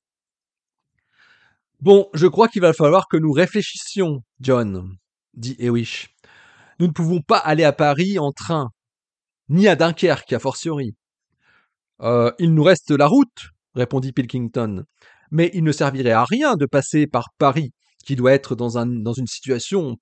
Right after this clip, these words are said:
pire qu'ici, tu ne crois pas ? Il faut trouver une carte de France pour voir par où il faudrait passer. » Dans la salle d'attente des voyageurs,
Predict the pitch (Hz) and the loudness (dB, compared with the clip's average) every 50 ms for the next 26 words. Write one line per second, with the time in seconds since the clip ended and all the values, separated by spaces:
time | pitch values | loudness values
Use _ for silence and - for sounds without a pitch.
0 | _ - - 202 185 160 - - - 156 156 - - - - 156 123 - - 123 | _ -8 -6 -6 -6 -6 -8 -10 -14 -14 -14 -12 -12 -12 -12 -12 -14 -14 -14 -12
1 | 120 - 131 127 127 175 190 208 170 - _ _ _ _ _ - 127 143 123 - | -6 -4 -4 -4 -2 -4 -6 -6 -6 -12 _ _ _ _ _ -18 -18 -18 -10 -6
2 | - 156 - - 175 180 175 160 147 - 196 160 139 123 120 156 139 - - 185 | -6 -4 -2 0 0 0 0 0 0 0 0 0 0 -2 -4 -4 -4 -2 -2 -2
3 | 170 156 - - - 135 127 120 139 135 - - - 143 131 123 131 147 - 196 | -2 -4 -6 -8 -8 -6 -2 0 0 -2 0 0 2 2 2 2 -2 -4 -4 -2
4 | 175 180 160 - - 135 123 - 165 - 135 127 - - 143 127 110 _ _ _ | -2 -2 -2 -4 -6 -4 -2 -2 0 0 -2 -4 -4 -6 -8 -8 -8 _ _ _
5 | _ _ _ _ _ _ _ _ _ _ _ _ _ _ _ _ _ _ _ _ | _ _ _ _ _ _ _ _ _ _ _ _ _ _ _ _ _ _ _ _
6 | _ _ _ - 127 131 139 131 123 - - 262 247 170 151 165 - - 175 165 | _ _ _ -4 -2 -2 0 0 -2 -2 -2 -4 -2 -2 -2 -4 -2 -4 -6 -8
7 | - - - 123 123 117 123 131 127 120 117 113 143 196 247 254 214 151 117 | -8 -8 -6 -4 -4 -2 0 0 2 0 0 0 -2 -2 -2 -2 -4 -6 -8